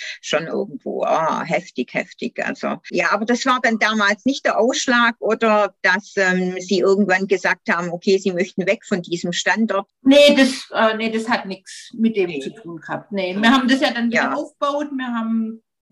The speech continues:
Speaker 2: einen Teil von den Gewächshäusern konnten wir mit Folie tatsächlich eindecken. Das war die Alternative zum Glas und das hat ein Stück weit schon sehr beruhigt. Also das,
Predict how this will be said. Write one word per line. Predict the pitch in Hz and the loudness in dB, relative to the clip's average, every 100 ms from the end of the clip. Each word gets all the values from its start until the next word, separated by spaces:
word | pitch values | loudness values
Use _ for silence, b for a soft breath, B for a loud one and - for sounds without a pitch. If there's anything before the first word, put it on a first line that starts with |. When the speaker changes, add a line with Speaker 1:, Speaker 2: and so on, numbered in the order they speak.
| - | -2
Speaker 2:
einen | 226 | 0
Teil | 226 247 | 2 0
von | 269 240 | 2 0
den | 233 | 0
Gewächshäusern | 220 220 - 226 220 208 | -2 -4 -2 -4 -4 -4
konnten | 233 208 | -4 -2
wir | 208 | -4
mit | 202 202 | -6 -6
Folie | - 285 294 269 233 | -2 2 2 0 -2
tatsächlich | 233 220 233 226 233 226 | -2 -2 -4 -6 -6 -4
eindecken. | 185 208 208 202 202 | -4 -4 -4 -6 -8
Das | 196 - | -14 -4
war | 180 | -2
die | 185 | -2
Alternative | 160 185 190 180 175 262 277 247 | -2 -2 -2 -8 -8 -6 -6 -8
zum | - 220 | -6 -8
Glas | 220 185 180 190 - | -2 0 0 -2 -4
und | 208 196 | -8 -6
das | 190 - _ _ _ | -6 -8 _ _ _
hat | 196 208 | -4 -4
ein | |
Stück | - 226 220 | -6 -8 -6
weit | 180 151 | -8 -8
schon | 190 | -12
sehr | - 160 | -8 -8
beruhigt. | 147 147 143 139 - - - | -8 -10 -8 -10 -12 -18 -14
Also | - - | -10 -10
das, | - 156 - - - | -8 -10 -10 -18 -20